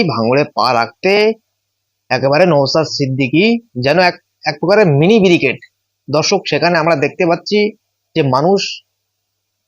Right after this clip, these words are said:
একটা রাস্তা, দর্শক একটা রাস্তা পুরো একেবারে জাম। মানুষ কোথায় ছিল দর্শক? মানুষ কোথায় ছিল? শওকত মোল্লা সত্যি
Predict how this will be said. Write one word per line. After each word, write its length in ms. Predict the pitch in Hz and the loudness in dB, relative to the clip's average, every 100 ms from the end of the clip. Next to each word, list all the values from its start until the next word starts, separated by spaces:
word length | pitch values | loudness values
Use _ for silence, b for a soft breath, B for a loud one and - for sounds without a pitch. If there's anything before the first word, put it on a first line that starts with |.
| - | -10
একটা 160 | 139 185 | -4 0
রাস্তা, 400 | 143 160 - 123 | 2 0 -2 -6
দর্শক 340 | 123 135 208 196 - _ _ _ _ _ _ _ _ _ _ _ _ | -2 -2 0 -2 -6 _ _ _ _ _ _ _ _ _ _ _ _
একটা 140 | 143 180 151 | -2 0 2
রাস্তা 240 | 151 - 190 | 0 -2 -2
পুরো 180 | 196 202 | 2 2
একেবারে 300 | 170 190 170 | 2 0 2
জাম। 260 | 151 165 170 117 _ _ _ _ _ _ _ _ _ _ _ _ _ _ - | 0 0 -2 -4 _ _ _ _ _ _ _ _ _ _ _ _ _ _ -4
মানুষ 220 | 156 220 | 2 2
কোথায় 280 | - 220 240 | 2 2 2
ছিল 100 | 202 208 | 4 2
দর্শক? 340 | 196 - 175 - - _ _ _ _ _ _ _ _ _ _ _ _ _ | 2 0 -2 -4 -16 _ _ _ _ _ _ _ _ _ _ _ _ _
মানুষ 280 | 147 165 220 - | -2 2 2 0
কোথায় 300 | 185 220 190 | 0 2 0
ছিল? 200 | 175 151 107 - _ _ _ _ _ _ _ _ _ - | 0 0 0 -4 _ _ _ _ _ _ _ _ _ -6
শওকত 340 | 127 135 180 | -4 -2 -2
মোল্লা 200 | 202 220 | 0 2
সত্যি 380 | 214 180 - 196 | 0 -2 -4 -2